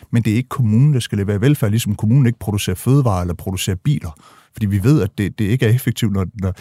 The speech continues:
lige så effektivt som, som, som med det private, at der er lang høj grad af frihed og konkurrence, og at man også ser på,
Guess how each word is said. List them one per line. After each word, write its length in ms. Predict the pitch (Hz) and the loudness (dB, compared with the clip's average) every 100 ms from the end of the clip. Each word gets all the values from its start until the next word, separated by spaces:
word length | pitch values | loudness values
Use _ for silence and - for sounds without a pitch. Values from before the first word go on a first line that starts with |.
| - - - - _ | -14 -20 -20 -20 _
lige 160 | 131 175 | 2 4
så 100 | 120 | 4
effektivt 420 | 104 110 - 85 | 0 -2 -6 -6
som, 240 | 104 85 | -6 -6
som, 200 | - 101 | -4 -4
som 160 | 82 90 | -2 -4
med 60 | 80 | -4
det 80 | |
private, 420 | - 95 151 180 117 | -4 0 2 2 0
at 80 | |
der 60 | 104 | 0
er 40 | |
lang 220 | 104 110 110 | 2 2 2
høj 160 | 107 | 0
grad 160 | 107 98 | 0 -2
af 80 | - | -2
frihed 160 | 127 | -2
og 60 | 110 | -2
konkurrence, 440 | 98 95 147 - - - - _ | -2 -2 -2 -2 -10 -14 -20 _
og 220 | 131 170 - | 4 4 2
at 120 | 131 | 2
man 160 | 127 | 2
også 220 | 113 - 143 | 2 0 0
ser 300 | - 160 110 | 0 -2 -2
på, 320 | - 101 | -4 -6